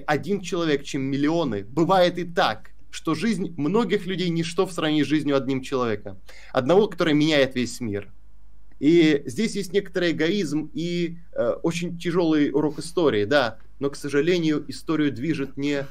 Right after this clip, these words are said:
масса людей. Масса движима одним человеком или группой лиц. Но эти люди, они переламывают историю своим новым видением. Видением не похожим, не таким.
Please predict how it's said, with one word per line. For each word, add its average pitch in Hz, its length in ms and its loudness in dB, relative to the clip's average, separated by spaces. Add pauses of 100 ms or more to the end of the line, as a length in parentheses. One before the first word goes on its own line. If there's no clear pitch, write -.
(120)
масса 156 520 -2
людей. 104 560 -4 (920)
Масса 160 400 2
движима 135 520 0
одним 131 440 0
человеком 98 800 -6 (260)
или 190 160 6
группой 180 540 4
лиц. - 480 -2 (360)
Но 175 160 6
эти 202 180 4
люди, 196 260 4
они 175 560 2
переламывают 170 680 0
историю 175 560 2
своим 156 360 -2
новым 175 300 0
видением. 113 580 -4 (280)
Видением 208 440 4
не 220 100 2
похожим, 185 640 2
не 196 100 0
таким. 175 580 -2